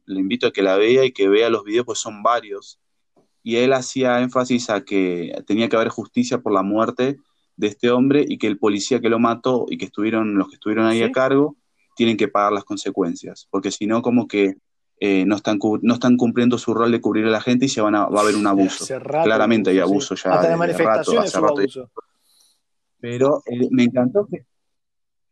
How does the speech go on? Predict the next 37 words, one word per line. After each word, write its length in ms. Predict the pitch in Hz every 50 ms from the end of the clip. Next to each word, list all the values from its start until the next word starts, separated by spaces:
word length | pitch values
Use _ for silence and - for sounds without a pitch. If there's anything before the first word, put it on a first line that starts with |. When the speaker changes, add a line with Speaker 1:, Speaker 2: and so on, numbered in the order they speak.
| _ _ _ _ _
Speaker 1:
yo 360 | - - 151 156 165 160 151
lo 120 | 143 127 123
veo 180 | 135 143 139
a 40 | 135
este 180 | 135 135 131 127
hombre 240 | 135 143 143 139
como, 200 | 120 117 113 107
bueno, 260 | 107 110 104 95 90 87
por 120 | 95 95
lo 80 | 101 110
menos 180 | 131 139 143 131
está, 260 | - - 113 110 -
está 480 | - 104 - - - - 139 147 143 -
peleando 600 | - 113 107 107 110 123 135 147 160 170 170 170
por 140 | - 117 104
lo 200 | 104 101 95 92
que, 120 | - 98 -
y 80 | - 123
está 120 | 123 135
haciendo 260 | 127 - - 139 135
una 200 | 127 127 127 127
voz 460 | 143 165 170 170 190 - - - - _ _ _ _ _ _ _ _
para 220 | - 110 107 104
los 180 | 101 98 - -
que 220 | - - 104 98 101
no 100 | 113 117
Speaker 2:
Sí, 60 | 120
Speaker 1:
tienen 200 | 120 113 107 104
Speaker 2:
sí. 60 | 101
Speaker 1:
voz. 160 | 98 98 - -
Ah, 220 | - 90 87 85 - -
esa, 380 | 98 - 98 90 90 - - -
la 160 | - 92 92 92
frase 280 | 120 120 117 123 104
típica, 340 | - 123 123 120 117 98 101
¿viste? 280 | 101 107 - - 107 - 147 - - - - - _ _ _
Pero, 840 | - 110 113 107 107 104 104 104 101 98 98 98 98 98 98 98